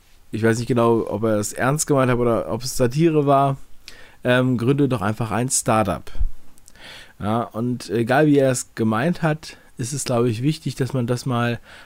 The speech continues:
einmal thematisiert, was sich damit, äh, was damit einhergeht,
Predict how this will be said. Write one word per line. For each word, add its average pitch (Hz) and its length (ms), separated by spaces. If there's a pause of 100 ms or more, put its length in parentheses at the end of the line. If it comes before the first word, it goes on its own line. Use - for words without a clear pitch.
einmal 120 280
thematisiert, 120 840
was 110 580 (340)
sich 123 220
damit, 120 540
äh, 67 280
was 110 160
damit 120 180
einhergeht, 131 880